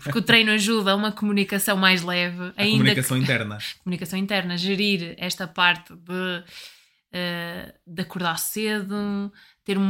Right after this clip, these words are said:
Speaker 1: um, uma boa tribo, e aqui posso falar da minha tribo de T R X, que eu tenho muitas saudades também,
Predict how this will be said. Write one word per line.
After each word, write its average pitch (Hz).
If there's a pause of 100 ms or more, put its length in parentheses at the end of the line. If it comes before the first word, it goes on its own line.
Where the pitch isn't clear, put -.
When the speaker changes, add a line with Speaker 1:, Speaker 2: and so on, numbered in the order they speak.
(180)
Speaker 1:
um, 196
uma 196
boa 202
tribo, 180
e 180
aqui 175
posso 170
falar 170
da 175
minha 175
tribo 170
de 160
T -
R 175
X, 180
que -
eu 165
tenho 175
muitas 190
saudades 165
também, 170